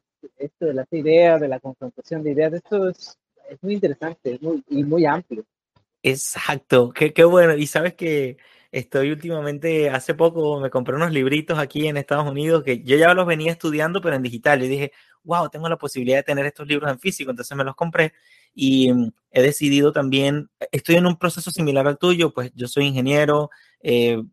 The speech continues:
Speaker 2: por un tiempo vendí seguros, luego empecé a, eh, asesorar un par de empresas en el término, en el tema del emprendimiento y ayudar a otros hablándoles, a la par que estudiaba tus contenidos y que me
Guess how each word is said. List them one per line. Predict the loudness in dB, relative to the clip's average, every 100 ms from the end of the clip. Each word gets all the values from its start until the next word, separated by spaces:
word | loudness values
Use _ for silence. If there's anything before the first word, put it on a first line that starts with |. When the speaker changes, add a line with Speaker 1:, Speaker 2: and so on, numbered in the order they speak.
| -12
Speaker 2:
por | -4 -2
un |
tiempo | 2 2 4
vendí | 4 2
seguros, | -2 -2 0 2 0 0 -2
luego | 0 0
empecé | -2 -4 2 2
a, | 4 0 _ _ _ -8
eh, | -6 -4
asesorar | -6 -6 -2 0 0
un | 0
par | 0 0
de |
empresas | 0 2 0 0 -8
en | -4 -4
el | -2
término, | -2 0 -2
en | -4 -4 -2
el |
tema | 0 2
del | 2 2
emprendimiento | 0 -2 -2 -2 -2 -2 -2 0
y | 0
ayudar | -2 -2 -2 0
a | 2
otros | 2 0 -4
hablándoles, | -2 -2 -2 -2 -4 -6 -4
a | 0
la | 2
par | 2 0
que | -4
estudiaba | -6 0 4 2
tus | 0 -6
contenidos | -6 -4 -4 -4 -2 -2 -4 -12 _ _ _ _ -8
y | -8
que | 0 4 4
me | 4 0